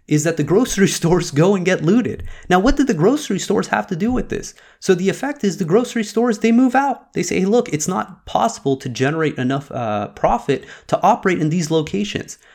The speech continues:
And then you fast forward years later, and then now there's no grocery stores in that neighborhood. And what's the media say? The media says that, "Oh, there's systematic racism against, uh, black communities because there isn't any grocery stores. There's fruits, uh, uh, deserts."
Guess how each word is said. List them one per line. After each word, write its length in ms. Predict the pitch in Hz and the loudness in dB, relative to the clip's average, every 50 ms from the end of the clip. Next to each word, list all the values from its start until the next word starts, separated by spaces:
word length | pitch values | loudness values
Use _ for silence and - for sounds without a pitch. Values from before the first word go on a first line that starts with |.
| _ _ _ _ - | _ _ _ _ 0
And 140 | 170 185 202 | 2 4 4
then 120 | 214 214 | 6 4
you 140 | 196 185 151 - - | 4 2 0 -4 -12
fast 320 | - - - 233 233 - - | -2 0 0 2 2 -2 0
forward 260 | 214 220 240 226 190 | 2 2 4 4 2
years 320 | 170 175 190 196 170 147 | 2 2 2 2 2 0
later, 480 | 156 185 240 254 208 190 196 202 - _ _ _ - | -2 -2 -2 0 0 0 -2 -2 -6 _ _ _ -4
and 140 | - 180 196 | 0 2 4
then 120 | 214 226 220 | 4 4 4
now 160 | 226 233 220 | 4 4 4
there's 200 | 214 214 202 - | 2 2 2 2
no 140 | 214 214 175 | 2 2 2
grocery 420 | 143 170 208 240 226 - 208 190 | 2 2 0 0 0 -2 -4 -4
stores 300 | - - 190 185 170 - | -4 -2 -4 -4 -2 -2
in 80 | 175 165 | -2 -2
that 120 | 156 151 | -2 -2
neighborhood. 380 | 160 202 247 214 208 170 190 190 | 0 0 0 0 0 0 0 0
And 100 | 185 185 | 0 0
what's 180 | 226 226 - - | -2 -2 0 2
the 60 | 208 | 2
media 280 | 220 240 226 214 151 | 2 2 2 0 0
say? 300 | - - - - - - - _ - - _ - | -2 -2 -4 -6 -8 -8 -14 _ -20 -20 _ -2
The 80 | - 160 | 0 2
media 280 | 185 202 214 233 226 220 | 4 4 4 2 2 0
says 240 | - 220 208 202 | 2 0 0 0
that, 160 | - 185 - - | 0 -4 -2 2
"Oh, 180 | 208 226 214 175 | 2 4 4 4
there's 280 | 147 160 165 156 151 - - - _ - | 2 0 0 0 -2 -4 -10 -20 _ -6
systematic 640 | - - 247 247 - - 220 208 208 214 - 202 202 | -2 2 2 2 2 2 0 0 2 2 2 2 0
racism 760 | 156 156 202 240 214 - - 165 147 - 139 147 156 151 - - _ _ - | 2 2 2 2 2 0 0 -2 0 0 -2 -2 -2 -4 -10 -20 _ _ 0
against, 520 | 160 156 135 185 214 233 214 208 - - - | 0 2 2 2 2 2 2 0 -2 -4 -2
uh, 280 | 151 143 139 135 120 107 | 0 0 0 0 -2 -2
black 320 | 107 127 160 196 208 - | 0 2 2 2 0 -2
communities 640 | - 175 170 190 240 233 202 160 147 160 175 175 - | -4 -4 0 2 2 2 2 0 -2 -4 -6 -6 -6
because 300 | 156 156 - 185 160 143 | -8 -4 -2 -2 0 2
there 140 | 185 208 | 2 2
isn't 180 | 220 214 226 214 | 4 4 2 2
any 160 | 208 208 214 | 4 2 2
grocery 460 | 196 - 202 220 240 226 - - 127 | 4 4 2 2 2 0 -2 -2 -2
stores. 340 | - - - 110 104 98 - | -2 -2 -2 -2 -2 -2 -2
There's 200 | 147 170 180 175 | -2 -2 -2 -2
fruits, 420 | - - 220 233 233 208 - - - | -4 0 2 2 2 2 0 -6 -4
uh, 40 | |
uh, 720 | - 143 131 123 113 110 104 - - - - 113 107 101 104 | -2 0 0 0 0 -2 -2 -4 -4 -2 -2 -2 -2 -4 -6
deserts." 500 | 95 - 120 113 104 107 101 - - - | -4 -2 -2 -2 -2 -6 -10 -10 -12 -20